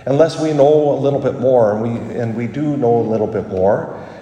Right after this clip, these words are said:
that there is a tradition that the Blessed Mother from a very early age committed her life to a life of virginity. And so she's not just asking, "How can this be? What are the mechanics of it?" But she's asking, "How can it be that I can keep my vow to God, that God would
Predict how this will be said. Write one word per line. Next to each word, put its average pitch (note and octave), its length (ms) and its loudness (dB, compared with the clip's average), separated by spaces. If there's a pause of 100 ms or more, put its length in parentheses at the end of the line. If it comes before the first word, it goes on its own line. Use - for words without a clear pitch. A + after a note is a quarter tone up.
that B2 300 2
there B2+ 220 2
is B2+ 200 -2
a - 140 -10
tradition B2+ 480 0
that - 400 -2
the A#2 80 -4
Blessed B2+ 300 0
Mother A2+ 260 2
from C3 240 -2
a G2 40 -6
very B2+ 280 2
early B2+ 480 -2
age - 240 -10
committed D#3+ 340 -2
her D#3+ 120 -2
life B2 280 0
to C3+ 80 -4
a A#2+ 40 -2
life G#2 240 0
of G2+ 80 -8
virginity. B2 600 -6 (360)
And - 80 0
so E3+ 140 4
she's E3+ 260 0
not F3+ 240 4
just F3 180 -4
asking, D#3 380 2
"How C#3+ 200 2
can D3 180 -4
this C3 140 0
be? C3+ 200 -2
What C3 220 2
are C3+ 80 -2
the A#2+ 80 -2
mechanics E3 560 -2
of - 140 4
it?" - 120 4
But D#3 140 0
she's E3 160 -2
asking, E3 460 0 (260)
"How F#3+ 180 4
can G3+ 200 -2
it F#3 100 -2
be F3+ 140 0
that F3 200 2
I D#3+ 60 4
can E3 240 -4
keep F#3+ 140 -2
my F3 260 0
vow D#3+ 380 2
to F#3 100 -6
God, A#2+ 560 2
that C3 100 -2
God D3 280 0
would C#3+ 240 -2